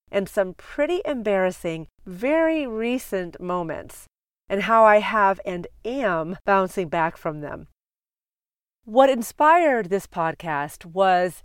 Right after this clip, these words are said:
a training call that I had with a small group of people that are going through my life coach certification program. This was just yesterday, and we got on the topic of something that I call embracing the awkwardness.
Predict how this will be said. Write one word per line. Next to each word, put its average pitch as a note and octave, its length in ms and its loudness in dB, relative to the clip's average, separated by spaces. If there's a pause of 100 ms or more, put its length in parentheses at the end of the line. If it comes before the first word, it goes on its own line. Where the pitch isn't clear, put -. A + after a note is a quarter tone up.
(140)
a F3+ 640 2 (300)
training D4 480 2
call D#3 580 0
that F#3 160 -4
I F#3+ 120 4
had G3 440 0
with F3 380 -4
a F3 100 -4
small G3+ 520 -4
group F#3+ 320 -4 (100)
of F#3+ 140 -6
people F3+ 260 -2
that D#3+ 140 -2
are E3 80 -2
going E3+ 280 -2
through E3+ 200 -10
my E3 120 -4
life D#3+ 280 -4 (160)
coach - 340 -8
certification D#3 720 -12
program. C3 480 -12
This G#3 180 -6
was A#3 140 -10
just - 240 -8
yesterday, D#3+ 640 -4 (500)
and F#3 500 -2 (360)
we A3+ 340 -2
got C#4+ 240 6
on F4 140 4
the C#4+ 100 -6
topic G3 600 0 (100)
of F3 720 -2 (460)
something G#3+ 400 0
that F#3 180 -2
I G#3+ 140 2
call F3+ 600 -2
embracing E3+ 840 -6
the D#3 440 -8
awkwardness. - 840 -12